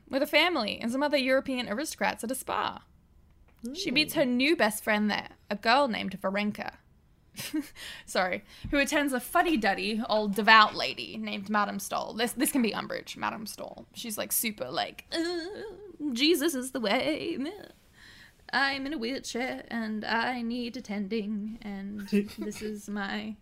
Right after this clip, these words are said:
Speaker 1: this is my l-, girl who attends me."
Speaker 2: <laughs> My girl.
Speaker 1: Uh, Varenka is also very devout. She's very sort of, um, pure and, and, you know, religious.
Speaker 2: Why does
Speaker 1: Um, but not in an
Speaker 2: fucking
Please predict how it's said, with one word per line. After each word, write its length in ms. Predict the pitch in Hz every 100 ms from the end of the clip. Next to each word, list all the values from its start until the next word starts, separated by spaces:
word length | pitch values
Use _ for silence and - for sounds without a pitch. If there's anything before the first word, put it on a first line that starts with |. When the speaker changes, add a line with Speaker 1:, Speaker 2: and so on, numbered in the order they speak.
| - -
Speaker 1:
this 160 | 226
is 120 | 226 247
my 320 | 247 254 285
l-, 200 | 262 240 196 - - 190 190
girl 500 | 196 196 208 208 214 -
who 120 | 214
attends 480 | 190 202 190 202 202
me." 260 | 196 208 196 - - - _
Speaker 2:
<laughs> 440 | - - 220 208
My 280 | 220 226 208
girl. 540 | 202 139 147 156 151 156 - - _ - - - - -
Speaker 1:
Uh, 240 | 220 175
Varenka 460 | 208 233 269 359 320
is 100 | 226
also 260 | 208 220 226
very 220 | 196 180
devout. 600 | 190 196 - - - - - -
She's 220 | - 208
very 460 | - - 156 - -
sort 200 | - - 208
of, 80 | 208 165
um, 300 | 92 - 226 233 -
pure 580 | - - - - - - -
and, 260 | - - - -
and, 300 | - - - - _ - - - - - -
you 100 | 208
know, 100 | - -
religious. 720 | 214 202 202 196 180 190 - - _ - - - - - -
Speaker 2:
Why 160 | 220 262
does 100 | 269
Speaker 1:
Um, 120 | 269
but 100 | 277 403
not 300 | 508 508 480
in 60 |
an 100 | 233
Speaker 2:
fucking 220 | 208 226